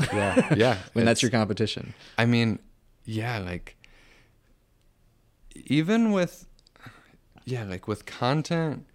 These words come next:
Speaker 1: and just in business and life in general,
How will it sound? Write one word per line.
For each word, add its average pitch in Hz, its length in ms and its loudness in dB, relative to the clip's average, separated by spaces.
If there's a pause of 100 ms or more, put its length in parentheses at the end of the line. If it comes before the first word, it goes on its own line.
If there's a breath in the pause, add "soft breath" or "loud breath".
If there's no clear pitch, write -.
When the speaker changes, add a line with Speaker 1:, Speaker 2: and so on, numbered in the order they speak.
(360 soft breath)
Speaker 1:
and 113 180 0
just - 300 -4
in 107 140 0
business 101 540 -2
and 92 140 -4
life 90 300 -6
in 90 140 -6
general, 110 580 -6